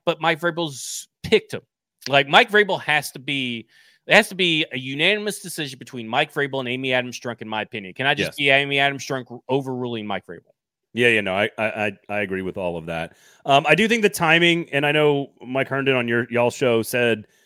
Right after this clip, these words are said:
Speaker 2: this is all about ramping up the time to, to scout with players and to talk to players. And, uh, I guess to me,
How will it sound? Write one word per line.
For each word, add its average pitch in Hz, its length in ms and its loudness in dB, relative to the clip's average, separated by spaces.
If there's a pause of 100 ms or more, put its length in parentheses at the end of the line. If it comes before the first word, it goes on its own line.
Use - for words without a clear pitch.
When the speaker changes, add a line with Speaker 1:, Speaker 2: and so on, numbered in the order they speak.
(440)
Speaker 2:
this 113 160 -10
is 113 100 -8
all 127 220 4
about 120 360 4 (120)
ramping 127 540 -2
up 117 260 0
the 117 80 -4
time 117 460 -4
to, 120 180 -4
to 113 300 -4
scout 117 440 2
with 110 160 -4
players 117 600 2
and 107 100 -8
to 101 60 -14
talk 117 240 0
to 113 80 -8
players. 113 600 2 (440)
And, 110 560 0 (260)
uh, 120 160 -4
I 120 80 0
guess 165 360 2
to 165 180 -2
me, 151 640 0